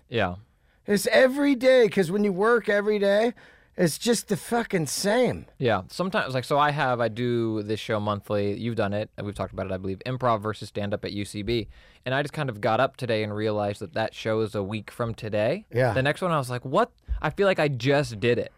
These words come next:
Speaker 2: Yeah,
Speaker 1: And it
Speaker 2: yeah.
Speaker 1: just, it does, the next thing just creeps up on you, and there it is. And then I don't, I don't, I don't know where it goes. It's crazy. It's f-, on the next, a week,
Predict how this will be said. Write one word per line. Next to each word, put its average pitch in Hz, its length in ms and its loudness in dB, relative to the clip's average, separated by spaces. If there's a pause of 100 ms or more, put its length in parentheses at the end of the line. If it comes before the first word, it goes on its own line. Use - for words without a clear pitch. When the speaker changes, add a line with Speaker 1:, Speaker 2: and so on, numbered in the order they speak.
(280)
Speaker 2:
Yeah, 113 140 -2
Speaker 1:
And 117 80 4
it - 40 2
Speaker 2:
yeah. 107 40 0
Speaker 1:
just, 131 200 -4
it 120 80 -10
does, 123 140 -4
the 120 40 -4
next 139 160 -2
thing 156 100 -2
just 135 220 -6
creeps 160 320 -4
up 240 180 -2
on 151 180 -2
you, 110 120 -4
and 113 100 -4
there 139 160 2
it 139 80 0
is. 165 260 2
And 110 140 -4
then 110 340 -2
I 120 180 -4
don't, 120 300 -4
I 151 120 -4
don't, 170 320 -2
I 117 80 -2
don't 117 160 -2
know 98 100 -6
where 101 160 -8
it 101 80 -14
goes. 101 400 -10
It's 127 140 -8
crazy. 135 480 -2 (360)
It's 135 340 -4 (120)
f-, - 100 -6
on 147 160 0
the 139 120 -2
next, 131 480 -4
a 139 80 2
week, 151 400 -6